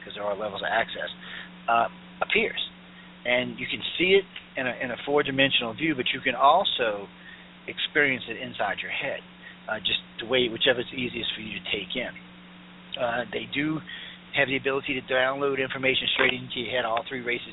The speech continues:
do this on a regular basis. Uh, the reptilians are no different when it comes to that. Uh, they do allow you to upload some knowledge and even retain some of this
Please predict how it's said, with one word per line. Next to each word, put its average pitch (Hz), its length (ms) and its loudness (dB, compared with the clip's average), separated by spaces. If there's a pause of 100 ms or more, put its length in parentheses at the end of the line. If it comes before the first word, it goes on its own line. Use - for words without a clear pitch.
do 117 120 -10
this 117 180 -8
on 104 80 -8
a 98 80 -14
regular 104 340 -8
basis. 104 380 -10 (560)
Uh, 104 100 4
the 104 140 -6
reptilians 113 480 0
are 101 80 -8
no 110 160 -6
different 107 320 -4
when 101 120 -8
it 95 140 -6
comes 101 220 -4
to 101 80 -6
that. 101 240 0 (500)
Uh, 101 160 6 (460)
they 113 160 0
do 123 160 0
allow 110 220 8
you 117 140 4
to - 120 2
upload 143 380 6 (120)
some 170 200 4
knowledge 120 340 4
and 123 100 -4
even 156 200 2
retain 156 720 0 (760)
some 214 180 6
of 196 180 2
this 117 200 -2